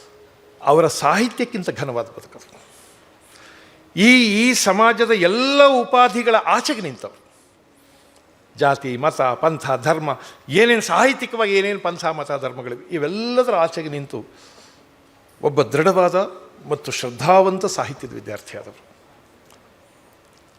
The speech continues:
ಅದರಿಂದನೇ ಮಿತ್ರ ಅವರನ್ನು ಓದುವಾಗೆಲ್ಲ ನಮಗೆ ಬದುಕಿನ ಘನತೆಯ ಬಗ್ಗೆ, ಮನುಷ್ಯನ ಘನತೆಯ ಬಗ್ಗೆ ಒಂದು ವಿಶ್ವಾಸ ಬರುತ್ತೆ.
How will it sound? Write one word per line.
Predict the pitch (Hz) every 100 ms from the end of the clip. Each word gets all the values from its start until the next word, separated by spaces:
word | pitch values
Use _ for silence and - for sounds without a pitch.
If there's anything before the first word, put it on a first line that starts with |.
| _ _ _ _ _ _
ಅದರಿಂದನೇ | 123 139 220 220 151 139 - - _ - _ _ _ - - _ _ _ _ 160
ಮಿತ್ರ | 190 -
ಅವರನ್ನು | 254 240 226 190
ಓದುವಾಗೆಲ್ಲ | 156 196 220 226 208 196 208 233
ನಮಗೆ | 175 156 151 135 165 - - - - - - - - - - _ _ _ _ - - - - _ _ _ _ - 143
ಬದುಕಿನ | 226 - 339 269 156
ಘನತೆಯ | 165 214 220 220
ಬಗ್ಗೆ, | 175 151 156
ಮನುಷ್ಯನ | 170 277 - 285 254
ಘನತೆಯ | 180 196 185
ಬಗ್ಗೆ | 165 151
ಒಂದು | 127
ವಿಶ್ವಾಸ | 127 - 165 110
ಬರುತ್ತೆ. | - - - -